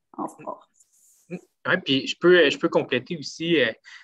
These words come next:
Speaker 2: avec, euh, avec ça. Je sais, euh, justement, euh, dans notre programme À l'Action, il y en a, euh, il y en a un outil, là, qui s'appelle l'outil Aider.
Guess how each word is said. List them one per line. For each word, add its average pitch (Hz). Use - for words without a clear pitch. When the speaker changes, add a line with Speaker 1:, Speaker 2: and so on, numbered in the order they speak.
Speaker 2:
avec, 123
euh, 117
avec 110
ça. 180
Je -
sais, 170
euh, 123
justement, 127
euh, 160
dans 151
notre 165
programme 147
À 160
l'Action, 160
il 131
y 131
en 127
a, 156
euh, 127
il 117
y 123
en 123
a 131
un 156
outil, 160
là, 147
qui 139
s'appelle 139
l'outil 139
Aider. 127